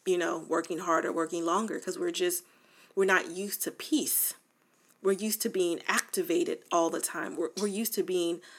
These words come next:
on like a light switch all the time that we rarely turn off. So it's, it's, it's hard.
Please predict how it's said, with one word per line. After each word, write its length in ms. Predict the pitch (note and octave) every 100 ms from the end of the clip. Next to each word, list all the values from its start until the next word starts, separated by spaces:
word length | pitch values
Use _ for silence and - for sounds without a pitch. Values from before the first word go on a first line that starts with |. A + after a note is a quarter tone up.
| - _ _
on 500 | F3 G#3 A3 D3+ E3 - _
like 140 | - E3
a 60 |
light 180 | F#3 A3+
switch 500 | - F3+ - - - _ _ _ -
all 160 | E3
the 100 | E3
time 420 | - F3+ D3+ D3 - _ _ _ _ _ _ _
that 160 | - F3+
we 100 | F#3
rarely 400 | F#3 F3 F3+ E3+
turn 280 | - F3
off. 380 | E3+ F3+ - - _ - - - -
So 280 | - G#3+ G#3
it's, 480 | F#3+ A#3+ - - -
it's, 520 | - E4 F#4 - - - _ _ _ _ _ _ _ _ _ -
it's 140 | A3+
hard. 500 | - G#3+ A#3+ G#3 -